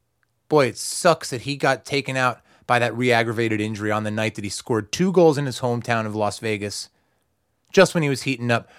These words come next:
Marcus Pettersson, a contentious character. Some people want to see him go at the trade deadline.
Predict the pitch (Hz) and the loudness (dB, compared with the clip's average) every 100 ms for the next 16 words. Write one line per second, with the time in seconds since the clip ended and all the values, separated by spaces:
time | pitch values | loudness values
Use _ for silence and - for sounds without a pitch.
0 | - - 156 202 180 - 165 170 143 117 | -12 2 4 4 -2 2 4 4 0 -6
1 | - 123 - 156 156 151 - - 156 143 | -6 -8 -2 -2 -2 -6 -10 -2 2 4
2 | 139 - 104 101 _ _ _ _ _ _ | 2 0 -10 -10 _ _ _ _ _ _
3 | _ _ _ _ _ _ _ _ - 147 | _ _ _ _ _ _ _ _ 0 0
4 | 147 165 160 151 143 - 147 135 147 117 | 2 0 2 2 2 -2 -4 -2 -2 0
5 | 131 151 113 92 _ _ _ _ - 123 | 4 4 2 -4 _ _ _ _ -18 -14
6 | 117 131 113 107 98 92 - | -2 0 0 -2 -4 -8 -12